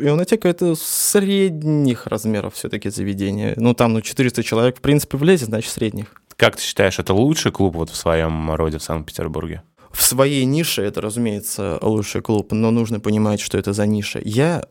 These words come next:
Speaker 1: не очень разбираюсь, на самом деле, во всем этом. В, в аудитории, в публике, в том, как зарабатывают на клубах, это решительно не мое, это все лучше у Александра Ионова спрашивать. Но в своей нише однозначно лучше, потому что если заведение существует вот уже скоро десять лет как, и в него до сих пор ходят,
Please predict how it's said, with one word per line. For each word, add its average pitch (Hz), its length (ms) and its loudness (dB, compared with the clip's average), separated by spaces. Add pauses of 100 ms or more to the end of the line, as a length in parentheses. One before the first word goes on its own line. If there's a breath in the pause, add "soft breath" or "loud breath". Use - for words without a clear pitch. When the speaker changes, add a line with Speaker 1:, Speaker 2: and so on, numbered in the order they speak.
Speaker 1:
не 127 200 4
очень 113 280 0
разбираюсь, 107 480 -2
на - 80 -6
самом - 200 -4
деле, - 120 -4
во 50 100 -4
всем 110 240 -2
этом. 110 300 -4
В, - 200 -14
в 113 120 4
аудитории, 139 680 4
в 127 80 -12
публике, 143 400 2
в - 60 -8
том, 120 160 2
как 113 140 -8
зарабатывают 113 580 0
на 117 140 0
клубах, 117 420 -2
это - 420 -2
решительно 110 440 -6
не 110 100 0
мое, 123 260 2
это - 140 -4
все - 260 -4
лучше 107 320 -6
у 117 140 2
Александра 110 420 0
Ионова 107 300 -4
спрашивать. - 500 -2 (540 loud breath)
Но 131 500 4
в 120 60 -8
своей 147 380 4
нише 147 280 2
однозначно 113 580 0
лучше, 123 260 0
потому 110 300 -2
что 101 300 -4 (340 loud breath)
если 117 340 0
заведение 120 520 2
существует 117 540 -4
вот 113 160 0
уже 104 340 0
скоро 113 320 -2
десять 113 380 -4
лет 107 180 -2
как, 113 300 -2
и 113 80 -2
в 110 80 -4
него 101 180 0
до 101 100 -4
сих - 160 -12
пор - 160 -2
ходят, 165 380 -2